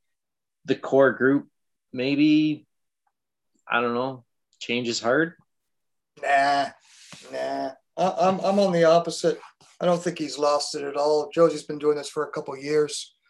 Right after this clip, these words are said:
Speaker 1: This isn't his first time, that's for sure.
Speaker 2: I, uh,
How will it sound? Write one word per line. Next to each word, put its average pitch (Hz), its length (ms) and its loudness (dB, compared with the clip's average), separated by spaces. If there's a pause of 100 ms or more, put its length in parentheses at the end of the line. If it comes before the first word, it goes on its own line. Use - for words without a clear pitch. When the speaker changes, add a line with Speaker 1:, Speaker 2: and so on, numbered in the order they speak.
(320)
Speaker 1:
This 123 240 -2
isn't 147 260 0
his 143 140 0
first 147 320 0
time, 143 240 -2
that's 131 200 -2
for 120 100 -8
sure. 110 320 -10 (240)
Speaker 2:
I, 156 260 2
uh, 160 500 4